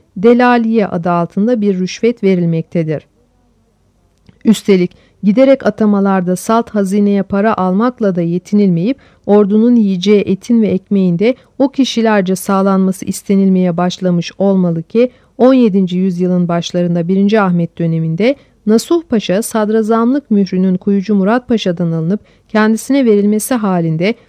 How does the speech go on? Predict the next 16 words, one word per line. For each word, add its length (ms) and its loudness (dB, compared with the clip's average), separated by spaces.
hazineye 520 2
kırk 300 -6
bin 100 2
altınla 560 -2
birlikte 480 -4
askerin 540 0
yiyeceği 480 2
zahireyi 600 -2
de 100 -2
kendi 360 0
malından 580 0
vereceğini 540 -4
sultana 640 -4
bir 120 -2
mektupla 600 -4
bildirmiştir. 800 -4